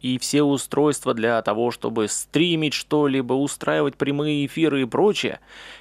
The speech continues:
я расскажу немного позже в следующем видео, в котором я опишу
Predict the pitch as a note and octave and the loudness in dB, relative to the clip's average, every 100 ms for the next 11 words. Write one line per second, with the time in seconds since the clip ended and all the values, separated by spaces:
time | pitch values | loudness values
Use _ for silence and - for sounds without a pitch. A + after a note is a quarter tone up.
0 | - G#2+ G#2+ A2 A#2 - A2+ A2 D#3+ G3+ | -2 0 2 2 0 -2 -2 -2 -2 -2
1 | F3+ E3 E3 D#3 D#3+ D#3+ D#3+ A#2+ G#2 - | -2 -2 -2 0 -2 2 2 2 -2 0
2 | A#2 G#2+ G#2 G2+ G2+ F3 F#3+ E3+ - F3 | 0 0 -2 -6 -6 -2 0 0 0 -6
3 | E3 F3 E3 D3+ D3+ C#3+ D3+ C#3 - F3 | -2 2 2 2 0 0 0 -2 2 0